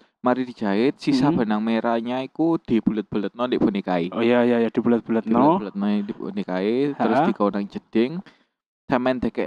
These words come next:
Speaker 1: ndek jero bak atau di atas bak mandi.
Speaker 2: Ha.
Speaker 1: Sekiranya iku ndek jeding.
Speaker 2: Mm-mm.
Speaker 1: Terus iki posisi ngene, Mas. Jadi permainan iku jam tiga, hanya jam tiga
Speaker 2: Ha,
Speaker 1: pagi.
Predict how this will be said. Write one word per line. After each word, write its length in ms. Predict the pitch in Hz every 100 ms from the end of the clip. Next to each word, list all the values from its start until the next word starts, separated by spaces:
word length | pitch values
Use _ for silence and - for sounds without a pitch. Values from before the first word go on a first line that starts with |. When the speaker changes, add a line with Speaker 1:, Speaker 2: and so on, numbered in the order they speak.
| 113
Speaker 1:
ndek 120 | 98
jero 240 | 110 101 98
bak 400 | - 110 127 - -
atau 480 | 117 - 127 127
di 240 | - - -
atas 480 | - _ 120 - -
bak 240 | 113 - 117
mandi. 640 | 113 107 101 101 104 143 - 139
Speaker 2:
Ha. 320 | 135 139 170
Speaker 1:
Sekiranya 400 | - 117 110 117
iku 160 | 110 120
ndek 160 | -
jeding. 480 | - - 104 131 156 -
Speaker 2:
Mm-mm. 240 | 120 185 - - - -
Speaker 1:
Terus 400 | 123 135 156 - -
iki 180 | - 196
posisi 400 | - 156 170 185
ngene, 240 | 170 135 101
Mas. 160 | 92
Jadi 260 | _ 113 151 175
permainan 480 | 156 156 156 156 156
iku 160 | 165 196
jam 240 | - 110
tiga, 320 | 104 147 127 101
hanya 240 | 104 110 127
jam 160 | 113
tiga 160 | 98 175
Speaker 2:
Ha, 120 | 175
Speaker 1:
pagi. 80 | 139